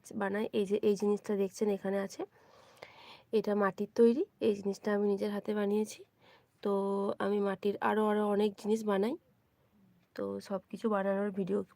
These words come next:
প্রসেস, পুরো আমি কিভাবে বানাই সেটার প্রসেসটা আমি আমার, উম, ভিডিওতে পোস্ট করি। আরও অনেক জিনিস বানাই, তো বানিয়েছি। তো আমার চ্যানেলটা ঘুরে দেখবেন, ভিডিওগুলো দেখবেন, তাহলে বুঝতে পারবেন আমি কি কাজ করি, কি বানাই।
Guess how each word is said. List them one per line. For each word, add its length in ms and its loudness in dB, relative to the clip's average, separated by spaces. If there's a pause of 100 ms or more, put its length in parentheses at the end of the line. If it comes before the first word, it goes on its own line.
প্রসেস, 460 2 (160)
পুরো 180 6
আমি 240 4
কিভাবে 380 0
বানাই 360 2 (480)
সেটার 280 2
প্রসেসটা 540 0
আমি 160 0
আমার, 280 2 (100)
উম, 480 -4
ভিডিওতে 380 -2
পোস্ট 260 -4
করি। 240 2 (1160)
আরও 200 6
অনেক 220 8
জিনিস 300 0
বানাই, 300 0 (480)
তো 100 0
বানিয়েছি। 600 0 (260)
তো 100 0 (500)
আমার 240 -2
চ্যানেলটা 400 -2
ঘুরে 240 2
দেখবেন, 400 2 (760)
ভিডিওগুলো 560 4
দেখবেন, 440 0
তাহলে 240 -2
বুঝতে 260 -6
পারবেন 340 -6
আমি 180 -4
কি 160 -14
কাজ 300 -6
করি, 300 -4 (100)
কি 100 -6
বানাই। 300 -6